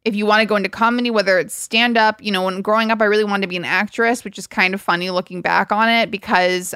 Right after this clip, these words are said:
I so obviously would rather be a writer. But when you're growing up, you just know which kind of world you wanna be in. I wanted to be in the entertainment industry, and the, the job I saw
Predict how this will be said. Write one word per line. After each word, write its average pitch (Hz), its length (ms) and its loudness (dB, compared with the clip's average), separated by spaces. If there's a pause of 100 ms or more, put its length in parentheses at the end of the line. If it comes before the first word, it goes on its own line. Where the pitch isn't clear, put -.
I 180 260 0
so 180 400 0
obviously 180 500 0
would 180 120 -2
rather 170 260 2
be 170 140 -4
a 160 80 0
writer. 214 480 0 (380)
But 190 680 2
when 202 260 -2
you're 196 120 0
growing 202 340 0
up, 240 240 0
you 196 180 -6
just 196 220 -6
know 185 280 2
which 185 240 -2
kind 196 180 -2
of 180 80 -6
world 180 260 0
you 175 100 -4
wanna 175 220 -2
be 202 220 -4
in. 175 140 0
I 170 80 0
wanted 175 280 -2
to 214 60 -10
be 185 100 -6
in 175 80 -4
the 160 60 -4
entertainment 185 520 -6
industry, 180 540 -4
and 170 280 -8
the, 170 420 0 (440)
the 220 100 -2
job 190 460 2
I 180 160 0
saw 175 640 2